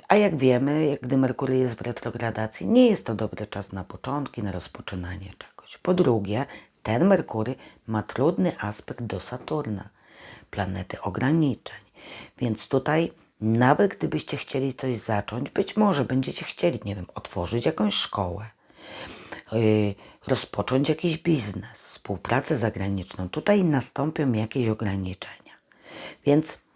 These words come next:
yy, powiedziałabym tak, że ten nów daje dla was, ponieważ jest w trygonie, dobre możliwości jeszcze na przemyślenie, na przeanalizowanie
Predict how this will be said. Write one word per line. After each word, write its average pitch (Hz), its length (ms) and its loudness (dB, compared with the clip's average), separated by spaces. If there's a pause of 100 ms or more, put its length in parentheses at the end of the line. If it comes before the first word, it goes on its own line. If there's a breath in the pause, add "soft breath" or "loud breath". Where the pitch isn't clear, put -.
(800 loud breath)
yy, 123 440 4
powiedziałabym 165 580 6
tak, 113 200 -4
że 131 120 2
ten 185 360 2
nów 135 360 2
daje 143 360 4 (560 loud breath)
dla 170 340 8
was, 107 240 0
ponieważ 131 460 -2
jest 127 160 -6
w - 60 -16
trygonie, 101 920 -4 (1160 loud breath)
dobre 170 420 6
możliwości 170 760 2
jeszcze 160 280 0
na 143 120 0
przemyślenie, 196 1000 2
na 110 160 -2
przeanalizowanie 180 1120 0